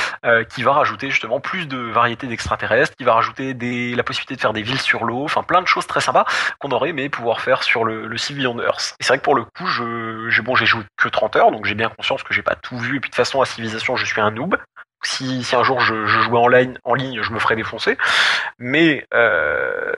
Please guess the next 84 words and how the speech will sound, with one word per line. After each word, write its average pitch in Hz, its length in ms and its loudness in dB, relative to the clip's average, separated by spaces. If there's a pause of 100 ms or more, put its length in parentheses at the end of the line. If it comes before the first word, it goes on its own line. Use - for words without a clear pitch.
c'est - 220 -2
quand - 100 2
même 165 120 2
dommage 147 280 2
parce - 140 -2
que 123 80 -4
je - 60 0
trouve 135 100 -6
que - 40 -2
les 131 60 0
parties 120 300 0
sont, 120 200 -4
en - 60 -8
fait, - 340 -2
deviennent 113 260 -6
vite 120 320 -4 (100)
emmerdantes. 120 580 0 (340)
Alors - 160 2
qu'avec 131 280 2
les 143 80 0
civilisations, 127 480 -4
bon, 110 80 -2
j'ai 107 100 2
joué 110 160 0
au 107 40 -4
quatre 135 280 2
aussi, - 200 -8
qui 127 60 -10
est 110 40 -6
plus 110 200 -6
ancien 135 360 2
et 127 80 -2
qui 113 100 -8
est - 20 -10
plus 123 220 -10
difficilement 123 600 0
abordable 123 420 6
si - 140 -4
vous 113 120 -8
êtes 113 100 -8
habitué 117 300 -2
aux 120 80 0
jeux 113 100 2
récents, 110 320 4 (640)
il - 40 -4
y - 20 0
a 107 40 2
vraiment 160 160 6
ce - 80 -2
côté, 147 240 -2
bon, 135 140 2
on 117 60 -2
a 110 40 -2
envie 120 160 0
de 127 60 -2
jouer 123 120 4
un 117 80 6
tour, 131 220 0
un 127 60 2
tour, 127 180 0
un 123 40 4
tour, 123 200 0
un 113 60 2
tour, 120 200 0
un 120 40 0
tour. 151 160 -6
Enfin, - 140 0
on 110 60 -2
est, 120 120 -2
c'est, - 260 -2
c'est - 160 0
vraiment 127 180 4
une 147 100 -8
grosse 127 220 -2
mécanique, 131 400 -2 (260)
sachant 160 260 2
que - 60 -2
les 127 60 0
parties - 260 0
de - 60 -14
civilisation 117 420 -4
peuvent 113 160 -2
durer 113 220 0
très, 113 340 0